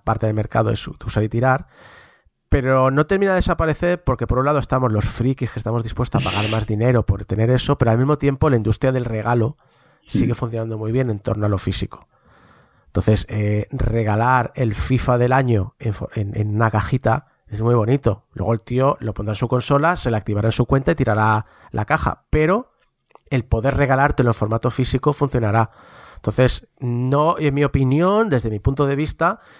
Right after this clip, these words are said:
Speaker 1: pues va a pasar, por ejemplo, con la música. La música no ha desaparecido, pero ¿quién le-, quién escucha C Ds hoy día?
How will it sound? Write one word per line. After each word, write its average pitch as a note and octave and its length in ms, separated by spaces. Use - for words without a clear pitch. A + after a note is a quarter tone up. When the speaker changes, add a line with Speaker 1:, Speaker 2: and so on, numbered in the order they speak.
Speaker 1:
pues G#2 140
va - 40
a - 40
pasar, B2 260
por C3 120
ejemplo, C3 260
con C#3 120
la G#2+ 80
música. G#2+ 440
La A2 80
música G#2+ 320
no C#3+ 80
ha - 20
desaparecido, C#3+ 720
pero G2 160
¿quién A#2+ 220
le-, - 100
quién C3+ 140
escucha D3 260
C G#2+ 120
Ds G2 180
hoy G2+ 100
día? G2 240